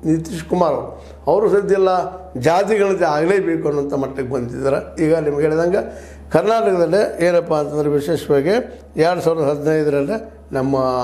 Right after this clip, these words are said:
ಕಾಂಗ್ರೆಸ್ ಸರ್ಕಾರ ಇದ್ದಾಗ ಸಿದ್ದರಾಮಯ್ಯನವರು ಇದನ್ನು ಒಪ್ಪಿಗೆ ಕೊಟ್ಟಿದ್ದರು ಅವರು. ಕಾಸ್ಟ್ ಸೆನ್ಸಸ್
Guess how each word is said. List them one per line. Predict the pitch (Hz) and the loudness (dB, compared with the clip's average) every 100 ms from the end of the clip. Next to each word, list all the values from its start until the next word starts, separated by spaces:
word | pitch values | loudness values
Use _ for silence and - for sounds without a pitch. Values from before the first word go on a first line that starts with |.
| - - - - | -6 -12 -10 -2
ಕಾಂಗ್ರೆಸ್ | 131 170 - | 0 0 0
ಸರ್ಕಾರ | 139 139 | -2 0
ಇದ್ದಾಗ | 131 123 127 135 147 | -2 0 0 0 -2
ಸಿದ್ದರಾಮಯ್ಯನವರು | 143 135 143 160 139 143 165 | -4 -2 0 0 0 0 -2
ಇದನ್ನು | 147 - 92 - | -4 -6 -4 0
ಒಪ್ಪಿಗೆ | 190 185 233 | 0 0 -2
ಕೊಟ್ಟಿದ್ದರು | 220 160 170 127 | 0 0 0 -2
ಅವರು. | 107 - - - - - - | -2 -8 -18 -18 -18 -18 -4
ಕಾಸ್ಟ್ | - 156 175 151 - - - - | 0 2 2 -2 -6 -8 -6 -2
ಸೆನ್ಸಸ್ | 127 - 143 - | -2 0 -4 -4